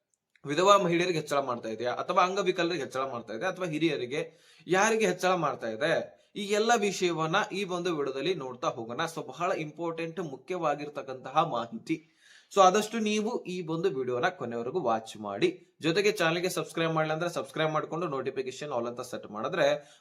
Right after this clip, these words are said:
ಮುಂದೆ ಬರ್ತಕ್ಕಂತಹ ಎಲ್ಲ ವಿಡಿಯೋಸ್ಗಳು ನಿಮಗೆ ನೋಟಿಫಿಕೇಶನ್ ಮುಖಾಂತರ ಬಂದು ತಲುಪುತ್ತೆ, ಅಲ್ಲಿಂದ ಡೈರೆಕ್ಟ್ ಆಗಿ ನೋಡ್ಕೊಳ್ಬಹುದು. ಈಗ ನಾವು ನೇರವಾಗಿ ಟಾಪಿಕ್ಗೆ ಬರೋಣ. ಸ್ನೇಹಿತರೆ,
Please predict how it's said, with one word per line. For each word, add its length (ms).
ಮುಂದೆ 220
ಬರ್ತಕ್ಕಂತಹ 640
ಎಲ್ಲ 320
ವಿಡಿಯೋಸ್ಗಳು 440
ನಿಮಗೆ 260
ನೋಟಿಫಿಕೇಶನ್ 680
ಮುಖಾಂತರ 320
ಬಂದು 260
ತಲುಪುತ್ತೆ, 460
ಅಲ್ಲಿಂದ 260
ಡೈರೆಕ್ಟ್ 400
ಆಗಿ 160
ನೋಡ್ಕೊಳ್ಬಹುದು. 560
ಈಗ 100
ನಾವು 180
ನೇರವಾಗಿ 480
ಟಾಪಿಕ್ಗೆ 380
ಬರೋಣ. 260
ಸ್ನೇಹಿತರೆ, 520